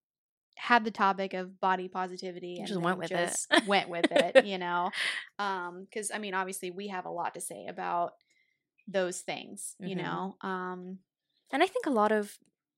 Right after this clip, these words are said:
Speaker 2: men and, and women alike just have a very similar sentiment t-,
Speaker 1: Mm-hmm.
Speaker 2: towards the changes as
Speaker 1: That
Speaker 2: we get a little
Speaker 1: happen.
Speaker 2: older.
Speaker 1: Mm-hmm.
Speaker 2: Um, and honestly, for those of you who don't go through that, like,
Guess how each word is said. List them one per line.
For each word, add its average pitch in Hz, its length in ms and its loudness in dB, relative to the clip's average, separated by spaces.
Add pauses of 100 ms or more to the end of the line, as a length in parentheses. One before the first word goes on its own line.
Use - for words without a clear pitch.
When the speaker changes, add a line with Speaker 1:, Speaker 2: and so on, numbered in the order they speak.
(560)
Speaker 2:
men 202 460 2
and, 185 300 0
and 180 120 0
women 185 220 2
alike 180 440 2
just - 380 -8 (680)
have 175 400 0 (300)
a 175 80 -2
very 165 220 0
similar 165 380 -2
sentiment 175 540 -4 (100)
t-, 208 60 -16
Speaker 1:
Mm-hmm. 180 300 -12 (160)
Speaker 2:
towards 160 840 -2 (200)
the 170 60 -6
changes 165 840 -4 (1040)
as 170 120 -6
Speaker 1:
That 180 60 -6
Speaker 2:
we 175 60 2
get 175 140 2
a 175 60 6
little 165 200 2
Speaker 1:
happen. 147 100 -2
Speaker 2:
older. 160 500 -2 (180)
Speaker 1:
Mm-hmm. 180 540 -14
Speaker 2:
Um, 156 480 -10 (720)
and 220 120 -14
honestly, 226 320 -6
for 202 140 -8
those 180 220 -4
of 285 100 -8
you 320 160 -6
who 269 160 -10
don't 151 240 -10
go 240 120 -2
through 269 200 -10
that, 262 400 -6
like, 160 320 -6